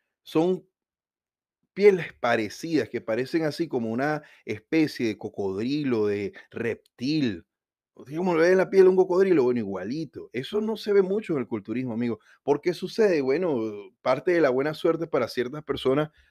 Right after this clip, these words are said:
cuando comienzan a usar farmacología y hacen una dieta y de pronto ustedes lo ven con ese tipo de piel, pero eso no lo tiene todo el mundo. Ahora, en el caso de este joven,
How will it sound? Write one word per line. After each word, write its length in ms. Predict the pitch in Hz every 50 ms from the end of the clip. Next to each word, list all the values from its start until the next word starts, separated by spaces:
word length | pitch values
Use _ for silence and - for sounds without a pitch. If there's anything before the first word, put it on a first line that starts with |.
| _ _ _
cuando 400 | - 135 131 131 131 127 123 120
comienzan 540 | - 123 120 123 123 127 123 - 160 156 156
a 40 | 147
usar 240 | - - 127 120
farmacología 920 | - - 143 143 151 147 147 165 160 160 170 190 202 190 180 170 165 156 151
y 80 | 139 120
hacen 260 | 113 110 - 139 139
una 200 | 147 160 170 175
dieta 420 | 185 190 180 160 147 - 170 165 _ _ _ _ _ _
y 160 | - 139 135
de 100 | 131 123
pronto 320 | - 113 110 101 - 98
ustedes 300 | - - - 135 151 160
lo 120 | 160 139 123
ven 120 | 113 113
con 160 | 113 135 135
ese 160 | 123 - - -
tipo 280 | - 127 - - 123
de 80 | 120 113
piel, 300 | - 170 180 180 147 -
pero 180 | - 120 131 220
eso 140 | - -
no 80 | 220 196
lo 100 | 175 156
tiene 200 | - 175 160 156
todo 180 | - 147 139 135
el 80 | 135 143
mundo. 340 | 175 180 165 143 113 - _ _ _ _ -
Ahora, 200 | - - 185 180
en 60 | 160
el 100 | 143 -
caso 360 | _ - 196 214 208 - - 202
de 60 | 190
este 160 | 196 - 156
joven, 480 | - - 185 202 180 147 151 160 165